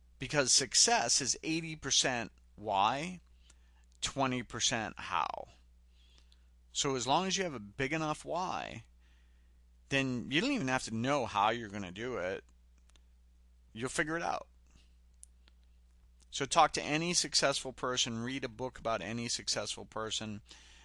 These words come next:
and you'll hear the same thing. They had a compelling why. So what is your why? I'll tell you a story about a why that will kinda solidify it for you.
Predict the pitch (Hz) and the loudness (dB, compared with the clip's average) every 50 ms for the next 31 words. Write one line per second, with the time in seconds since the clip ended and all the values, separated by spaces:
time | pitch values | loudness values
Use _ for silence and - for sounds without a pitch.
0 | - - - - 117 117 117 113 110 110 107 - - 135 135 135 123 107 92 95 | -20 -16 -10 -6 -6 -4 -2 -2 -4 -4 -6 -8 -8 -6 -2 -2 0 0 0 -2
1 | 98 85 107 113 - - - - - - - - - - - - - 107 - - | -4 -4 -6 -10 -12 -18 -20 -20 -20 -20 -20 -20 -20 -20 -16 -10 -6 -2 0 0
2 | - 104 101 92 90 - - 92 85 - 50 - - 98 95 98 107 104 104 - | 0 0 -2 -4 -6 -8 -10 -10 -10 -12 -14 -14 -12 -10 -8 -8 -8 -8 -8 -8
3 | - 107 98 - - - 113 113 120 117 113 110 107 98 87 82 73 52 50 50 | -8 -10 -10 -8 -6 -4 -4 -4 -4 -6 -6 -8 -6 -6 -4 -2 -2 -2 -4 -8
4 | 50 - - - - - - - - - - - - - - 151 143 156 180 190 | -10 -14 -20 -20 -20 -20 -20 -20 -20 -20 -20 -10 -4 -2 -2 -2 0 -2 -2 -2
5 | 180 170 185 202 226 196 - - - - - - - - - - - - - - | -2 0 0 -2 -2 -2 -6 -6 -8 -10 -14 -16 -20 -20 -20 -20 -20 -20 -20 -20
6 | - - - - - - - - - - - - 131 - - 180 165 147 131 123 | -20 -20 -20 -20 -20 -20 -20 -20 -14 -4 0 2 4 4 4 4 4 4 2 2
7 | - - 143 123 123 123 113 110 101 85 95 101 98 101 92 - - 104 104 107 | 2 2 2 0 0 0 -2 -4 -4 -6 -4 -2 -2 -2 -2 -4 -8 -6 -2 2
8 | 101 98 92 87 82 76 87 98 104 98 76 67 92 95 - - 107 101 95 - | 4 4 4 4 2 -2 -4 -6 -6 -8 -8 -8 -10 -12 -10 -8 -6 -2 -2 -2
9 | - 107 107 110 101 95 - - - 50 - - - - - - - - - - | -2 -2 -4 -8 -8 -8 -8 -8 -6 -6 -6 -8 -12 -14 -16 -16 -16 -16 -18 -20